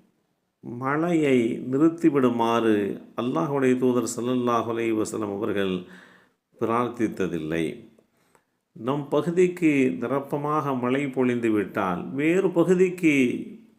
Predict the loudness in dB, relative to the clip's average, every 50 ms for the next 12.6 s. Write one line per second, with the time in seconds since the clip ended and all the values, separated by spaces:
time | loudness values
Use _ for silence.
0 | _ -6 -4 -2 0 0 -2 -2 -2 -2 -2 0 0 -2 -2 -4 -4 -4 -2 0
1 | 0 0 0 -2 -2 -4 -2 -2 0 2 2 2 2 0 -2 -4 -4 -2 -2 0
2 | 0 0 0 -2 0 0 2 2 2 0 0 -4 -8 -16 -20 -20 -20 -20 _ _
3 | _ _ _ _ _ _ _ _ -14 -6 0 0 2 2 2 2 2 0 0 0
4 | 0 0 0 0 0 0 0 0 2 2 2 2 2 2 0 -2 -4 -8 -12 -16
5 | -20 -10 -6 -4 0 0 2 2 2 2 2 2 2 2 0 0 0 -2 -2 0
6 | 0 0 -2 -4 -4 -4 -2 0 2 2 2 2 0 -2 -4 -6 -8 -6 -4 -4
7 | -2 -2 -2 -4 -4 -6 -6 -4 -4 -4 -2 -2 -2 -4 -4 -4 -2 0 0 0
8 | -2 -4 -10 -16 -20 -20 _ _ _ _ _ _ _ _ _ _ _ _ _ _
9 | _ _ _ _ _ _ _ _ _ _ _ _ _ _ _ _ _ _ _ _
10 | _ _ _ _ _ _ _ _ _ _ _ _ _ _ _ _ _ _ _ _
11 | _ _ _ _ _ _ _ _ _ _ -4 0 0 0 2 0 -2 -2 -2 -2
12 | -2 0 0 0 0 0 -2 -4 -6 -10 -16